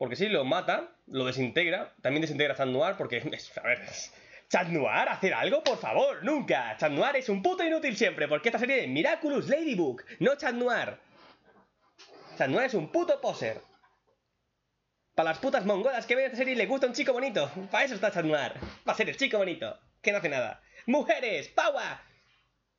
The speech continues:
Así que tenemos momento dramático con la waifu. Oh, sí, todo,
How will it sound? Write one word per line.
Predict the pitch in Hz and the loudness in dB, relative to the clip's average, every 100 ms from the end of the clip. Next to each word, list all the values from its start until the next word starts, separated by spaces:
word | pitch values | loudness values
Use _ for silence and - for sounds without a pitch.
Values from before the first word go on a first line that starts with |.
| _ _ _ _ _ - - _ - _ _ - - _ _ | _ _ _ _ _ -20 -20 _ -20 _ _ -10 -10 _ _
Así | 143 135 151 | -4 -2 0
que | |
tenemos | 147 151 165 151 | 0 2 0 2
momento | 151 151 135 | 0 0 0
dramático | 127 135 147 127 117 | 2 0 -2 -2 -2
con | 117 | 0
la | 113 | 0
waifu. | 113 131 147 135 - 117 | 2 0 0 -2 -4 -4
Oh, | 127 147 131 120 | 0 0 0 -2
sí, | - 135 139 120 113 | -6 -6 -4 -4 -4
todo, | 123 135 123 113 | -2 0 0 -2